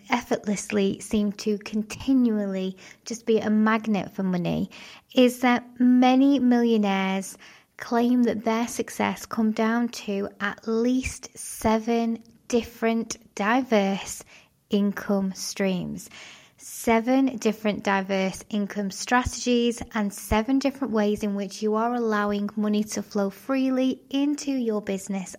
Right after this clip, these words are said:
and life. That's a little tip from millionaires, and that's something that I thought is pretty good for us all to consider, because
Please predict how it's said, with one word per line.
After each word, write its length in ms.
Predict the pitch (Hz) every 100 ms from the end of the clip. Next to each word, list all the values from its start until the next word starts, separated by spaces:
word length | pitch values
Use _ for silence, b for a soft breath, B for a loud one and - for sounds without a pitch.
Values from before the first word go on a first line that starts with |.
| -
and 260 | 202 196
life. 480 | 208 220 208 190 - - B B B B
That's 300 | - 269 277
a 60 | 302
little 240 | 294 269
tip 320 | - 262 -
from 240 | - 226 214
millionaires, 760 | 214 214 208 214 214 220 214 B B B B
and 180 | 208 202
that's 280 | 247 269 -
something 480 | 247 220 208 208
that 180 | 196 196
I 160 | 220 214
thought 560 | 220 208 196 190 - - -
is 400 | 214 196 196 - _
pretty 880 | - - 233 220 220 - 214 208 220 -
good 400 | 202 214 196 -
for 220 | - 208
us 100 | 196
all 160 | 196 190
to 140 | 185
consider, 600 | - 202 190 208 - - - B B B B
because 420 | 247 240 254 254